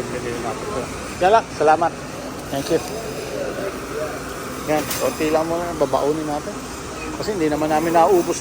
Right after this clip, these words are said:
lagi yung baon namin pag lumalabas kami. Bale, ito pa. Itong, ah, binibili natin. Yung baon natin to. Baon natin sa, pag lalabas kasi tayo. Two to two four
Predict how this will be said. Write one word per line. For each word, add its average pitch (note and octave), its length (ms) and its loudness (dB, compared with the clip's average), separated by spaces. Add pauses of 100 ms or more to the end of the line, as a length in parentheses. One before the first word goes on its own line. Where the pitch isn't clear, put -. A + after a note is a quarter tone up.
lagi D#3+ 320 6
yung D3+ 80 -6
baon D3+ 320 6
namin E3+ 400 -4
pag C3+ 80 0 (880)
lumalabas D3 640 0
kami. G3+ 160 0 (880)
Bale, F#3+ 240 6
ito - 160 -4
pa. E3+ 160 4
Itong, E3 320 0
ah, D#3+ 160 8
binibili D#3+ 400 0
natin. D3+ 320 0
Yung B2+ 80 -6
baon D#3 240 4
natin E3 320 0
to. E3+ 120 -6 (760)
Baon C#3 240 -2
natin D3 320 -4
sa, E3 240 4 (400)
pag C3+ 240 -6
lalabas C#3 400 2
kasi D#3 240 -6
tayo. C#3+ 240 0 (960)
Two C#3 160 -4
to D3+ 80 -8
two - 480 -10
four C#3+ 160 -2